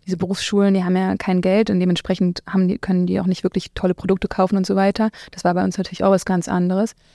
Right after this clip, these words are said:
Ähm, da müsste man einen Weg finden, dass man das irgendwie, dass es irgendwie subventioniert wird vom Staat oder so. Also klar, könnt-, könnte man bestimmt Wege finden oder auch von, von, äh, von der Hotellerie, Gastronomie,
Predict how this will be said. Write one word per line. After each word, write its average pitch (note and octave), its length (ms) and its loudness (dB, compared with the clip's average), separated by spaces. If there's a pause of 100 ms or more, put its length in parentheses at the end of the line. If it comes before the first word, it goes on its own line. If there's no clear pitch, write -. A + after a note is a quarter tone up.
(440)
Ähm, F#3 440 2
da F3+ 80 2
müsste F#3+ 240 0
man F#3 160 4
einen F3+ 220 2
Weg F#3 260 0
finden, F#3+ 260 2
dass F#3 140 -2
man F#3 140 2
das F#3 120 0
irgendwie, F#3+ 240 2
dass F#3+ 160 0
es F#3 120 -2
irgendwie F3+ 200 0
subventioniert F#3 640 0
wird F#3+ 120 2
vom F#3 140 -2
Staat G3 400 0
oder F#3+ 200 0
so. G#3 280 0 (320)
Also F3 160 -2
klar, G#3 260 2
könnt-, - 380 -4
könnte F#3+ 220 0
man F#3 160 0
bestimmt G#3 380 2
Wege F3 240 2
finden F#3 280 0
oder F3 200 2
auch - 240 -4
von, F3+ 340 0
von, F3+ 260 0
äh, F#3+ 500 0
von F#3+ 600 -2
der F#3+ 240 -2
Hotellerie, F#3+ 720 0
Gastronomie, F#3+ 720 0